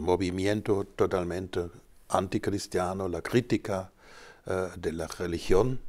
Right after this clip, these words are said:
¿no? Y tenemos estas grandes, eh, ideologías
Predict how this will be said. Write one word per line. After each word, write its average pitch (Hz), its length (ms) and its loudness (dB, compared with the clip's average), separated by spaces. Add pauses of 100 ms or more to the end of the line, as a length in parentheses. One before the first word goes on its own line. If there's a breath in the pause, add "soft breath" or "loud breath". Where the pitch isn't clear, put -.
(100)
¿no? 107 180 -8 (600 loud breath)
Y 98 100 -4
tenemos 90 720 -2
estas 95 440 -6
grandes, 85 580 -2
eh, 85 40 0 (400)
ideologías 98 920 -2